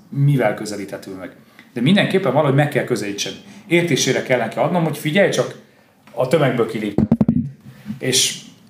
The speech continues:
kezdeményezni akarok. És mikor nyilván, ha megtalálod a módját, most elvidd vacsorázni, beszélgess egyet vele, csetteljetek ötször, és aztán végre találkozatok, és biciklizzetek egyet, vagy tudom is én mi, nyilván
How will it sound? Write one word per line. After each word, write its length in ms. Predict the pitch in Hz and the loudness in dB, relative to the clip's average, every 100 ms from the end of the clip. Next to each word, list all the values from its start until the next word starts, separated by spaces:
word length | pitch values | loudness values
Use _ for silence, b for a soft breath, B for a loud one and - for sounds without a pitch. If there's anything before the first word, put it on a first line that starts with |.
| - | 0
kezdeményezni 640 | 147 131 120 110 107 107 | 0 2 0 0 -2 -4
akarok. 300 | 98 104 - | -6 -6 -4
És 100 | 147 | 0
mikor 300 | 139 240 - 233 | 0 0 -2 2
nyilván, 400 | 202 127 143 107 | 4 4 2 2
ha 140 | 120 | 0
megtalálod 440 | 147 165 120 117 110 | 0 0 0 0 -6
a 40 | |
módját, 320 | 117 110 98 | -6 -4 -6
most 160 | 104 - | -6 -4
elvidd 220 | 120 107 | -4 -4
vacsorázni, 540 | 104 104 101 101 98 98 | -6 -8 -6 -6 -6 -6
beszélgess 480 | 107 - 104 104 | -6 -4 -6 -6
egyet 240 | 107 101 101 | -8 -8 -10
vele, 180 | 101 98 | -10 -2
csetteljetek 580 | 160 143 127 107 104 | -2 0 -2 -2 -4
ötször, 300 | 123 90 113 | -4 -4 -6
és 120 | 101 104 | -6 -6
aztán 380 | 101 110 104 - B B | -6 -4 -6 -8 B B
végre 260 | 135 113 | -2 0
találkozatok, 640 | - 113 104 110 104 104 98 | 0 0 0 -2 -8 -12 -12
és 80 | |
biciklizzetek 640 | 98 101 104 104 101 98 101 | -10 -8 -8 -8 -8 -8 -8
egyet, 200 | 101 101 | -8 -8
vagy 120 | 104 | -8
tudom 220 | 147 120 | -6 -4
is 160 | 107 - | -4 -6
én 100 | 101 | -8
mi, 200 | 107 131 | -8 -2
nyilván 680 | 123 127 110 107 131 139 | 2 2 4 2 2 0